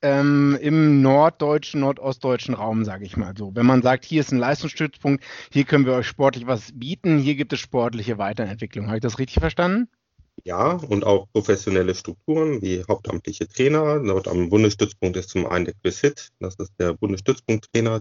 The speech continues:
Speaker 2: tätig, und ein, und Raphael Pyrasch mit einer Sportsoldatenstelle, aber die er als Trainer ausübt.
Speaker 1: Mhm.
Speaker 2: ähm, die sich dort um wirklich, äh, ja, vierzig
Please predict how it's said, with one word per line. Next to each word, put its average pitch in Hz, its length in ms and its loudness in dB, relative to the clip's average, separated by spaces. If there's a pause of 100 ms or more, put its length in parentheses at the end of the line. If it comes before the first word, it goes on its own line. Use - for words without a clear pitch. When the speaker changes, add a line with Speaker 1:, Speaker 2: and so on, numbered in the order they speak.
Speaker 2:
tätig, 110 380 -2
und 90 300 -2
ein, 90 1000 0
und 82 220 -2
Raphael 95 300 2
Pyrasch 139 440 4
mit 104 220 -2
einer 95 260 0
Sportsoldatenstelle, 110 1700 0 (220)
aber 95 340 0 (100)
die 95 100 -2
er 87 80 0
als 90 240 -2
Trainer 101 420 2
ausübt. 90 420 -4 (720)
Speaker 1:
Mhm. - 80 -2
Speaker 2:
ähm, 98 420 4 (240)
die 101 80 -4
sich 101 120 -4
dort 98 180 0
um 92 300 -4
wirklich, 95 320 -8 (600)
äh, 87 340 0 (1300)
ja, 82 160 -4
vierzig 98 500 -4